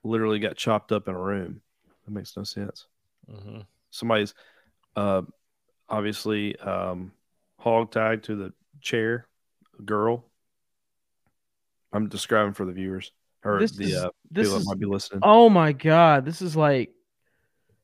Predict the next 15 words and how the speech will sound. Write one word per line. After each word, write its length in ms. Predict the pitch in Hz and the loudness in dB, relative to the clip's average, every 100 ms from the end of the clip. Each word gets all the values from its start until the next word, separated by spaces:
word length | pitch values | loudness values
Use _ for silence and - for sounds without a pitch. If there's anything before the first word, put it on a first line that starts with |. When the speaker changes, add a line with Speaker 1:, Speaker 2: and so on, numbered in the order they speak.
| _ _ _ - | _ _ _ -6
Speaker 3:
really 360 | 139 165 151 | 2 4 4
messed 340 | 131 110 120 - | 2 -2 -4 -4
up. 360 | 92 73 - _ | -2 -2 -6 _
Speaker 1:
Yeah, 140 | 107 101 | -4 -2
it's 140 | 107 | -2
all 140 | 107 107 | -2 -2
Speaker 2:
Mm-hmm. 160 | 131 | -2
Speaker 1:
child 240 | 101 101 101 | -2 -2 -4
stuff. 300 | - 95 95 | -8 -8 -6
Yeah. 200 | 101 98 _ _ _ _ - | -8 -8 _ _ _ _ -12
Speaker 2:
Yep. 180 | 113 - _ _ _ _ _ _ _ _ _ _ _ _ _ _ - | -12 -12 _ _ _ _ _ _ _ _ _ _ _ _ _ _ 2
Speaker 3:
And 160 | 185 | 4
this 180 | 214 233 | 4 2
is 160 | 247 214 | -4 -4
real. 480 | 226 202 147 - | 2 4 4 0